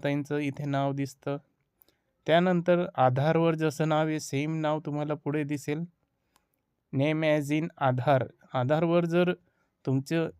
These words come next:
एकही स्पेलिंग मिस्टेक झाली किंवा आधारनुसार नाव नसलं, तर तुमचं आधार ॲक्सेप्ट करत नाही. त्यानंतर आपण पुढे बघू शकतो आधार ऑथेंटिकेटेड with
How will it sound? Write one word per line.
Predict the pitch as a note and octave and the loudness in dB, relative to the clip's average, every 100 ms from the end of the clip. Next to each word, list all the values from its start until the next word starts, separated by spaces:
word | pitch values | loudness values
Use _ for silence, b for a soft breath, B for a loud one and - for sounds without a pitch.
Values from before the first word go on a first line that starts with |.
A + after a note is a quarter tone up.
| - | -4
एकही | C#3 D3 - E3+ E3 F3+ | -2 -2 2 2 4 2
स्पेलिंग | E3+ - D3 D3 D3+ | 0 -2 0 0 0
मिस्टेक | C#3+ B2+ - C3 | -2 -4 -4 -4
झाली | B2+ B2 B2 D3+ F3+ - | 0 0 0 -4 -8 -6
किंवा | C3 C3+ B2+ | 0 2 2
आधारनुसार | C3 D3 D3+ C#3+ D3+ D3 | 0 0 -2 -2 -2 -2
नाव | C#3 C3 C3+ | 0 0 0
नसलं, | B2+ B2 C3+ F#3 - _ _ _ _ - | -2 -4 -6 -6 -8 _ _ _ _ -4
तर | C#3+ | -4
तुमचं | D#3 D3+ D3 C#3 F3 - | -2 -2 -2 0 -2 0
आधार | C3+ B2 C3+ D3 | 0 2 0 0
ॲक्सेप्ट | B2+ A#2+ - C#3+ E3 _ - | -2 -4 -4 -6 -6 _ -8
करत | B2+ B2 C3 _ - | -4 -2 -4 _ -14
नाही. | - B2 A#2+ C#3 B2+ _ _ _ _ b b b _ | -6 -4 -4 -4 -6 _ _ _ _ b b b _
त्यानंतर | D#3 F3+ F#3 E3+ F3+ | 0 2 2 2 2
आपण | E3+ F3 E3+ | 2 0 -2
पुढे | E3+ E3+ | 0 0
बघू | E3 E3 D#3+ | 2 0 0
शकतो | E3+ - F3 E3+ | -2 -2 -2 2
आधार | C3+ C3+ C#3+ | 2 2 2
ऑथेंटिकेटेड | C#3+ D3 D3 C#3+ D3 C#3+ D3+ D3 | 2 0 -2 -2 -4 -2 -2 -2
with | D3+ D#3+ _ | -2 -4 _